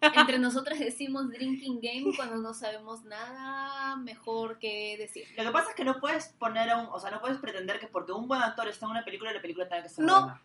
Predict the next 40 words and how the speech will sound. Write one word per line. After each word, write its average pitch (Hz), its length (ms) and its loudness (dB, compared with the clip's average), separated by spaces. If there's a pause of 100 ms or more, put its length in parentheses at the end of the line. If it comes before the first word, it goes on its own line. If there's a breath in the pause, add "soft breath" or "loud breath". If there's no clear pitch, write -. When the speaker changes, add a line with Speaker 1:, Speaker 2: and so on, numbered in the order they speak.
Speaker 3:
no, 359 340 4
no, 330 320 0
no 294 140 -4
tiene 311 160 -4
que 302 100 -4
ser 277 140 -2
buena, 262 400 -2 (140)
pero 381 200 6 (120)
a 277 80 8
mí 302 160 -2
en 349 60 -4
realidad 262 520 0
me 247 180 -2
da, 247 480 2 (120)
me, 240 160 -6
me 226 100 -4
da 233 100 0
interés, 262 560 -2
aparte 226 440 -2
por 208 180 -14 (160)
cómo 233 200 -2
es 240 40 -4
la 254 80 0
dinámica 214 400 -4
entre 202 200 -8
estos 214 360 -12 (140)
dos 202 420 -12 (560 loud breath)
Speaker 1:
Pero 262 280 0
sí 370 160 -6
prestar 403 360 -4
esa 392 140 -8
atención 320 300 -2
a - 20 0
lo 349 60 2
Speaker 3:
personajes. 320 220 4
Speaker 1:
que 269 120 -2
he - 20 -2
dicho, 269 580 -6 (1080 loud breath)
es 208 280 -4 (300)
Woody 247 320 -4